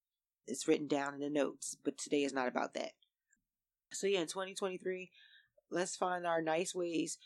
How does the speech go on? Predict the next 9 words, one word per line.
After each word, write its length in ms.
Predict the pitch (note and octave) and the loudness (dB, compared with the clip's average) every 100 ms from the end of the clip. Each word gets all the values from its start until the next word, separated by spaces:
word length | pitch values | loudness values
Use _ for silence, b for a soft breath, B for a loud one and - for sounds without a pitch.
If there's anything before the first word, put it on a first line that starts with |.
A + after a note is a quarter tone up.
| B - - | B -12 -6
to 260 | F3 D#3+ D#3 | -4 -4 -6
kind 260 | F#3 D#3+ E3 | -2 -2 -2
of, 140 | D#3+ | -2
like, 280 | D#3+ D3 D3+ _ _ | 0 0 0 _ _
put 260 | - F3+ - | 0 0 0
people 580 | F#3+ F3+ F3 E3 D#3+ E3 _ _ - | -8 -8 -6 -6 -8 -14 _ _ -6
in 160 | E3 E3 | -4 -2
their 140 | D#3 | -2
place. 520 | - D3+ - - - | -2 -4 -4 -6 -14